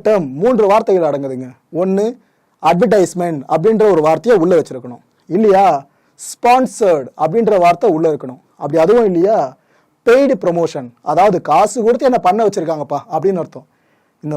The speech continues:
மூணு வார்த்தையில ஒரு வார்த்தை கம்பல்சரியா உள்ள இருக்கணும். அப்படி இதை தாண்டி வெளியே போறதா இருந்தா நீங்க யோசிச்சு போடலாம் ஒரு வார்த்தையை, ஆனா பப்ளிக் அது ஈஸியா கன்வே ஆகணும். "ஓ, இது அவங்களோட கான்டென்ட் கிடையாதுப்பா,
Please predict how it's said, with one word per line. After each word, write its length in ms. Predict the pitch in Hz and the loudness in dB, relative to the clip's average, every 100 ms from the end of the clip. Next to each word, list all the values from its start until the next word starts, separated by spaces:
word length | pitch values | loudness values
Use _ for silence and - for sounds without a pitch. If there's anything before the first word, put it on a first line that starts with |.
| 139 | -2
மூணு 180 | 202 240 226 | 0 2 4
வார்த்தையில 340 | 240 240 202 160 | 2 2 2 2
ஒரு 100 | 165 | 0
வார்த்தை 260 | 175 - 147 180 - - | -2 -2 -4 -6 -8 -6
கம்பல்சரியா 520 | 202 202 226 214 208 147 | -4 -2 -2 0 0 -2
உள்ள 100 | 143 | -6
இருக்கணும். 280 | 131 127 127 _ _ _ _ 156 | -10 -14 -18 _ _ _ _ -6
அப்படி 160 | 156 160 | -2 0
இதை 100 | 202 214 | 0 2
தாண்டி 180 | 262 269 | 2 2
வெளியே 180 | 214 247 - | 2 2 0
போறதா 240 | 196 190 240 | 0 2 0
இருந்தா 200 | 196 262 349 _ _ 226 | 0 -2 -4 _ _ -2
நீங்க 140 | 269 269 | 2 2
யோசிச்சு 260 | 285 226 240 | 2 -2 -2
போடலாம் 240 | 240 247 208 | 0 4 4
ஒரு 60 | 175 | 4
வார்த்தையை, 320 | 185 185 147 135 156 | 0 -2 -8 -8 -4
ஆனா 180 | 175 160 214 _ - | -4 -4 -8 _ -2
பப்ளிக் 340 | 175 233 220 214 | 0 0 0 0
அது 160 | 226 208 | 0 -2
ஈஸியா 200 | 233 240 185 | -2 -2 -2
கன்வே 200 | 170 180 | -2 -2
ஆகணும். 240 | 143 123 - _ _ - | -2 -8 -20 _ _ -4
"ஓ, 40 | 196 190 | 2 2
இது 60 | 180 | 2
அவங்களோட 240 | 175 165 - | 2 0 0
கான்டென்ட் 360 | 190 277 269 196 | -2 0 -2 0
கிடையாதுப்பா, 420 | 156 147 127 156 | 0 -2 -2 0